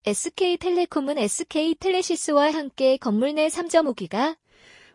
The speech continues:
헤르츠 대역 파이브지 전파를 전달하는 인빌딩 중계기도 개발했다.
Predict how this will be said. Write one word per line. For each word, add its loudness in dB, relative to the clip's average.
헤르츠 0
대역 4
파이브지 2
전파를 0
전달하는 0
인빌딩 2
중계기도 0
개발했다. -2